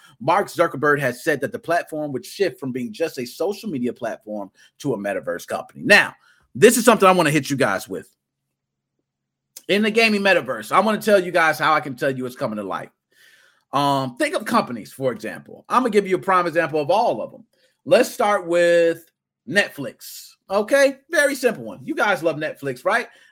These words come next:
Netflix started off as what? Just some D V Ds you can order. "Hey, man, we'll send a D V D to you. You don't gotta go to Blockbuster, man. Why you wasting your time? Blockbuster's old school news. You know what I'm saying? Don't even mess with Redbox. You still gotta get up. We gonna send it to your mailbox." That's how they started.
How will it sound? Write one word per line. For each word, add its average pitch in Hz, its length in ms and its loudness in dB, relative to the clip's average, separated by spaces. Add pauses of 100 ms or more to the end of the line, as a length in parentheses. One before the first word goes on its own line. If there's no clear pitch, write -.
Netflix 240 540 4
started 208 340 4
off 185 200 4
as 151 180 -2
what? 120 240 -4
Just 196 220 -2
some 151 180 -10
D 247 180 -4
V 247 160 -6
Ds 220 340 -2
you 196 80 -4
can 202 100 -4
order. 170 300 6
"Hey, 165 220 4
man, 147 360 0 (240)
we'll 185 140 4
send 202 240 0
a 170 60 0
D 180 160 -2
V 190 120 -6
D 185 180 -8
to 185 160 0
you. 143 120 -6
You 143 140 -8
don't 202 160 -2
gotta 208 200 4
go 170 100 0
to 147 60 0
Blockbuster, 127 580 -4
man. 117 240 -12
Why 180 120 6
you 202 120 2
wasting 208 260 0
your 196 80 0
time? 185 340 -2
Blockbuster's 175 600 -4
old 185 220 -2
school 185 280 -2
news. 196 420 -6 (400)
You 117 100 -8
know 151 60 -4
what 156 40 -4
I'm 156 60 -8
saying? 175 240 -4
Don't 202 160 0
even 208 160 0
mess 214 180 0
with 208 120 -2
Redbox. 190 460 -2
You 170 80 -10
still 214 260 0
gotta 185 180 2
get 165 160 0
up. - 200 0 (260)
We 208 140 -2
gonna 208 240 -2
send 180 220 -8
it 147 120 -10
to 135 100 -14
your 113 160 -10
mailbox." - 720 -10
That's 226 180 0
how 226 120 0
they 190 100 0
started. 160 400 0